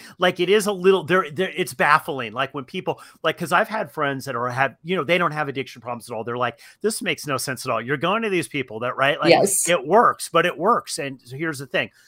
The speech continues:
Speaker 1: but not so much with other things. So, for example, if I, I don't go to somebody, a friend of mine, like, I have friends who have a lot of financial wreckage.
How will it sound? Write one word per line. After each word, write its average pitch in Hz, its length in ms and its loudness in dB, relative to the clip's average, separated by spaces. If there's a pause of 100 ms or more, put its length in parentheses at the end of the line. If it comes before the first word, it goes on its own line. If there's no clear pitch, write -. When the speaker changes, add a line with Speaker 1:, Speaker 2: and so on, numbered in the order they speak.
(120)
Speaker 1:
but 147 220 2
not 175 320 0
so 196 260 -8
much 165 320 -10
with 131 160 -6
other 123 280 -6
things. 107 440 -14 (220)
So, 160 180 -2
for 160 220 -6
example, 151 640 -4
if 170 260 2 (640)
I, 180 200 4
I 170 140 2
don't 202 300 0
go 202 140 -2
to 175 100 -6
somebody, 123 680 -8
a 123 60 -8
friend 123 320 -8
of 110 140 -8
mine, 113 260 -8
like, 120 200 -6
I 123 100 2
have 135 200 -2
friends 117 240 -10
who 123 100 -10
have 113 100 -6
a 110 40 -12
lot 107 360 -6
of 104 100 -8
financial 110 400 -10
wreckage. 113 400 -6